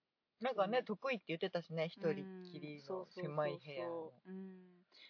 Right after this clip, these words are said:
Speaker 2: いや、ちょっと想像したもんね。この間私、オデッセイ見てきたところやからさ。
Speaker 1: おー。
Speaker 2: あれ、マット・デイモンが一人きりで火星に取り残されてしまう話で。
Speaker 1: あの、火星のダッシュ村ってやつですよ。
Speaker 2: <laughs> そうそうそう。これ、もしクリストファーが一人行っ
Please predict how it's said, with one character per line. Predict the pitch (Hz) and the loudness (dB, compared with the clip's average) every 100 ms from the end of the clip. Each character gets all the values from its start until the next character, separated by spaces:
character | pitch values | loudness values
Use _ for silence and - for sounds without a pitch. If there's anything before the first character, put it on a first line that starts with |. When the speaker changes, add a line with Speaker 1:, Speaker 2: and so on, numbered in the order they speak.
| _ - | _ -2
Speaker 2:
い | |
や、 | 190 | -2
ち | 190 | -2
ょ | |
っ | - | -8
と | |
想 | - 415 415 403 | 6 10 12 10
像 | 381 | 8
し | - | 6
た | 285 | 4
も | 185 | 2
ん | 170 | -2
ね。 | 202 202 | -2 0
こ | 302 | 6
の | 320 | 8
間 | 320 | 8
私、 | 285 214 - | 6 6 0
オ | - | 2
デ | 196 | 4
ッ | 403 - | 4 4
セ | 220 | 4
イ | |
見 | 190 | 4
て | 196 | 0
き | |
た | 190 | 0
と | 170 | -2
こ | 165 | -2
ろ | 151 | -4
や | |
か | 143 | -2
ら | - | 6
さ。 | |
Speaker 1:
お | 202 220 233 - 190 170 170 | 10 10 10 10 8 10 10
ー。 | |
Speaker 2:
あ | |
れ、 | 262 | 12
マ | 262 | 10
ッ | 359 - | 8 6
ト・ | |
デ | 370 359 | 6 8
イ | |
モ | 269 | 8
ン | 196 | 6
が | 185 | 0
一 | - 302 | 0 2
人 | 349 | 4
き | - | 6
り | 370 | 6
で | 254 | 4
火 | - | -2
星 | - 277 | 4 4
に | 339 | 4
取 | - 233 | 2 6
り | |
残 | 247 285 | 6 6
さ | - | 4
れ | 311 | 4
て | 320 | 2
し | 302 | 6
ま | 294 | 6
う | |
話 | 294 262 202 - | 8 6 4 6
で。 | 180 170 - - | 6 6 2 8
Speaker 1:
あ | 180 190 | 10 10
の、 | 175 | 8
火 | 220 | 2
星 | 214 233 | 8 10
の | 220 | 12
ダ | 226 | 12
ッ | |
シ | 247 240 | 12 6
ュ | |
村 | 220 208 | 8 12
っ | |
て | - | 12
や | - | 12
つ | 156 | 12
で | 160 | 8
す | - 311 | 8 6
よ。 | - | 6
Speaker 2:
<laughs> | - | 12
そ | 254 | 12
う | - | 12
そ | 220 | 2
う | 214 | 2
そ | - | -2
う。 | - - - - 180 - | -2 -2 -2 -2 -8 -12
こ | - 349 | -8 2
れ、 | 381 392 | 6 6
も | 359 381 | 6 4
し | - 208 | 2 -2
ク | - | 2
リ | 269 285 | 2 2
ス | - | 0
ト | - | 4
フ | 262 | 6
ァ | 208 | 6
ー | |
が | 170 | 4
一 | - 240 | -2 -2
人 | |
行 | |
っ | 202 | -2